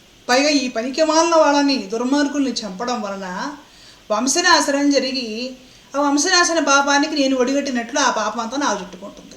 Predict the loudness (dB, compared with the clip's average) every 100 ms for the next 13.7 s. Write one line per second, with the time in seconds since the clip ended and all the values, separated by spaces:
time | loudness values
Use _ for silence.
0 | -20 -20 -20 -12 -4 -2 -2 -6 -8 -8
1 | -18 -16 -6 -4 -2 -2 -4 -4 -4 -4
2 | -4 -4 -6 -8 -4 -4 -2 0 0 -2
3 | -2 -2 -2 -2 -6 -14 -20 -14 -10 -8
4 | -4 -4 -2 -4 0 0 0 -2 -2 -2
5 | -4 -4 -4 -4 -4 -6 -10 -10 -8 -8
6 | -10 -16 -12 -6 4 6 6 4 0 0
7 | -2 2 6 6 6 4 4 4 0 -2
8 | -2 0 0 0 -2 -2 -2 -2 -2 -4
9 | -4 -2 0 0 -2 -10 -20 -20 -20 -4
10 | 2 2 2 2 0 0 -2 -2 -2 0
11 | 2 0 -2 -2 -2 -2 0 0 0 -2
12 | 0 4 4 4 0 -4 -2 0 0 0
13 | -2 -4 -6 -4 0 2 0